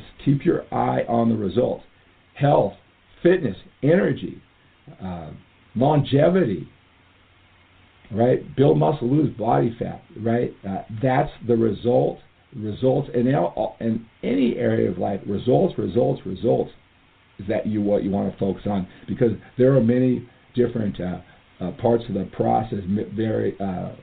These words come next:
a lot of ways to get there, whether training or nutrition, right? Uh, don't get it twisted,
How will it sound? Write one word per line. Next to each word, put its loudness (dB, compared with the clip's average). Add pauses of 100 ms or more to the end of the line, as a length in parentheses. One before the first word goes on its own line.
(100)
a -6
lot 0
of 0
ways 4
to -12
get 0
there, -4
whether -2
training -2
or -2
nutrition, -6 (640)
right? -4
Uh, -6 (200)
don't 2 (140)
get 0
it 0 (280)
twisted, -2